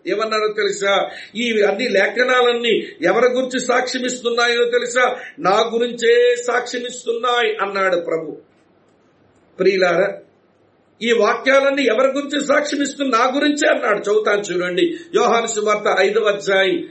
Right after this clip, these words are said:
నేను ముప్పై తొమ్మిదవ వచనం చదువుతున్నాను. "లేఖనముల యందు మీకు నిత్య జీవం కలదని తలంచుచు వాటిని పరిశోధించుచున్నారు, అవే నన్ను గూర్చి సాక్ష్యమిచ్చుచున్నవి." లేఖనాలన్నీ యేసును గూర్చే సాక్ష్యమిస్తున్నాయి.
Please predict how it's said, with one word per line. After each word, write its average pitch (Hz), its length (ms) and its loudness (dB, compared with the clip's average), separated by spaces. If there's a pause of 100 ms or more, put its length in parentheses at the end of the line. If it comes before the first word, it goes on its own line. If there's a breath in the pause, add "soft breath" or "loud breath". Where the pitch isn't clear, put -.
(140)
నేను 196 180 2
ముప్పై 202 360 2
తొమ్మిదవ 208 320 0
వచనం 196 320 0
చదువుతున్నాను. 180 800 -2 (240 loud breath)
"లేఖనముల 247 720 2
యందు 233 600 0
మీకు 240 240 0
నిత్య 220 400 -2
జీవం 247 320 0
కలదని 233 420 0
తలంచుచు 202 760 0 (180 loud breath)
వాటిని 269 500 2
పరిశోధించుచున్నారు, 208 1500 0 (280)
అవే 220 560 2
నన్ను 226 320 -4
గూర్చి 208 480 0
సాక్ష్యమిచ్చుచున్నవి." 165 1400 -4 (840)
లేఖనాలన్నీ 247 960 2 (200 loud breath)
యేసును 233 400 2
గూర్చే 262 340 0
సాక్ష్యమిస్తున్నాయి. 269 1000 -2